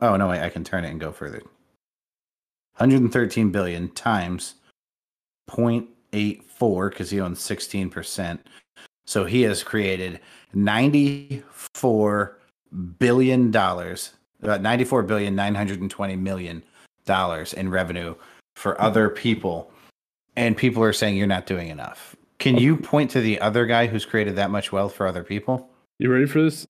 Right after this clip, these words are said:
Speaker 2: So this is according to, uh, this is go banking rates dot com. No idea if this is a credible site or not, but it says that Amazon is worth one point eight eight trillion.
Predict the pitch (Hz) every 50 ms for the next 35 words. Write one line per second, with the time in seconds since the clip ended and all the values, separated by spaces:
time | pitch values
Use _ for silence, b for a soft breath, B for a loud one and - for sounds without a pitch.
0 | _ _ - - 131 123 123 143 139 - 139 127 123 120 - - 127 120 113 110
1 | 107 107 - - 123 113 110 107 104 104 101 101 - 101 107 107 107 104 101 101
2 | 101 101 98 - - _ - 127 120 117 - 117 110 107 101 98 - - - _
3 | _ - 131 123 117 117 117 117 113 117 117 123 120 117 117 117 117 113 - -
4 | - 113 110 - - 120 117 120 131 135 - _ _ _ _ _ _ _ _ _
5 | _ _ _ - 120 113 110 104 107 107 104 104 - 110 104 98 - _ - 120
6 | 110 107 98 - - - - 135 143 135 127 123 131 131 127 127 - _ _ _
7 | _ _ _ _ _ _ _ _ - - 113 110 104 107 - - 127 123 120 117
8 | 113 110 110 110 - - 110 110 110 110 107 104 - - 120 127 131 131 131 131
9 | 127 127 127 123 123 123 123 123 120 113 110 110 110 110 110 110 113 117 120 120
10 | 117 117 110 - _ _ _ _ _ _ _ _ _ _ _ _ _ _ _ _
11 | _ - - - 113 123 143 151 156 165 170 165 165 - - - - 151 147 143
12 | 139 139 135 - _ _ - 117 131 151 151 135 - _ - 131 143 143 151 139
13 | 135 _ - - - 147 139 135 123 117 113 107 98